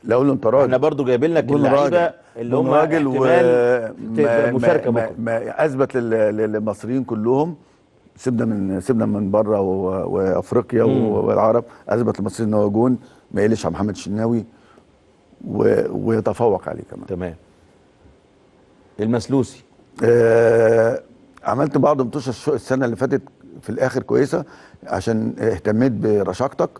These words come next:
Speaker 1: وسرعتك. نفسي بقى ايه الحته الاخيره، بس الحته الاخيره منك تحاول تظبطها لحد، يعني البصه الاخيره دي احنا، كابتن طارق يقول لك طبعا، هو افضل مني في الحته دي كمان، انت وانت بتجري بسرعتك ومعدي، بص هتلعب لمين.
Speaker 2: مم.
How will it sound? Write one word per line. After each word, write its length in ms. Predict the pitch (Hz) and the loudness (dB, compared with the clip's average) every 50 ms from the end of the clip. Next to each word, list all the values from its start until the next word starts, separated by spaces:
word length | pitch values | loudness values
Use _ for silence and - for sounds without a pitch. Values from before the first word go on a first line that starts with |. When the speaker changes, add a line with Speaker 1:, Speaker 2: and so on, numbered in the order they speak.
| - _ _ _ - - _ _ _ _ _ | -20 _ _ _ -20 -20 _ _ _ _ _
Speaker 1:
وسرعتك. 580 | - - 87 - 113 110 120 147 - 185 175 - - - _ - - _ - | -12 -10 -4 -2 0 2 2 2 2 0 -2 -2 -6 -16 _ -20 -12 _ -4
نفسي 200 | 135 135 139 139 | -4 -2 0 0
بقى 140 | 147 151 | 2 2
ايه 140 | 147 135 147 | 4 2 2
الحته 340 | 143 127 104 - 156 - 151 | 0 -2 -4 -4 -2 0 0
الاخيره، 340 | 143 - - - 156 151 135 | -2 -2 -2 -2 -2 0 0
بس 200 | 135 143 - - | 0 -2 -4 -6
الحته 240 | - 170 - - 151 | -8 -6 -4 -4 -4
الاخيره 240 | 135 - - 135 | -4 -4 -4 -4
منك 240 | 143 151 175 185 180 - - - - _ _ _ _ _ _ | -2 0 0 0 -2 -2 -6 -20 -20 _ _ _ _ _ _
تحاول 400 | - 117 92 92 120 151 156 135 | -8 -6 -4 0 2 2 2 2
تظبطها 500 | - - - - - 120 156 165 - 117 | 0 -4 -12 -12 -8 -6 -6 -4 -4 -4
لحد، 220 | 98 - 98 95 87 - - | -4 -4 -6 -6 -6 -8 -8
يعني 340 | - 107 104 104 104 107 98 - - - _ - | -8 -6 -6 -6 -6 -8 -10 -12 -18 -18 _ -10
البصه 360 | 98 101 120 170 165 - 151 | -6 -4 -2 -2 -2 -2 -2
الاخيره 280 | 139 - - 127 147 143 | -4 -2 -2 0 0 2
دي 120 | 139 151 | 2 0
احنا، 220 | 135 127 117 110 110 | 0 0 -2 -2 -2
كابتن 300 | 107 110 107 101 - 117 | -2 -2 -4 -4 -6 -4
طارق 220 | - 127 135 139 | -2 -2 0 0
يقول 160 | 117 117 131 135 | 0 0 0 -2
لك 80 | 123 | -2
طبعا، 340 | - - 127 131 131 127 - - - - - - _ - - | -2 -2 -2 -2 -2 -4 -6 -8 -12 -20 -20 -20 _ -8 -2
هو 120 | - 117 | 0 0
افضل 220 | 131 117 123 107 | 0 0 -2 -2
مني 180 | 117 131 135 135 | 0 0 0 0
في 60 | - | -2
الحته 260 | - 131 135 117 131 | -2 -4 -2 0 -2
دي 80 | 123 - | -2 -2
كمان، 280 | - 120 127 151 156 147 - - - _ _ - | -2 -2 -2 -2 -4 -6 -8 -16 -20 _ _ -8
انت 160 | 120 107 - | -6 -2 -2
وانت 180 | 127 123 110 120 | -2 -2 -2 -4
بتجري 380 | 107 - - 175 180 165 160 | -4 -2 0 0 2 2 0
بسرعتك 480 | 143 - - 117 110 120 143 - 165 156 - - - - _ - | 0 -2 -2 -2 0 0 2 0 -2 -4 -6 -10 -20 -20 _ -10
ومعدي، 540 | - 104 113 107 139 165 160 165 180 - - - | -6 -2 0 0 0 0 -2 -4 -6 -6 -8 -10
بص 300 | - 123 160 196 - - | -4 0 0 0 0 -2
هتلعب 300 | 151 - 170 160 135 113 | -2 0 2 2 2 0
لمين. 260 | 101 95 92 87 - - _ _ _ _ _ _ - | -2 -8 -12 -12 -14 -18 _ _ _ _ _ _ -18
Speaker 2:
مم. 180 | - 110 101 | -16 -14 -14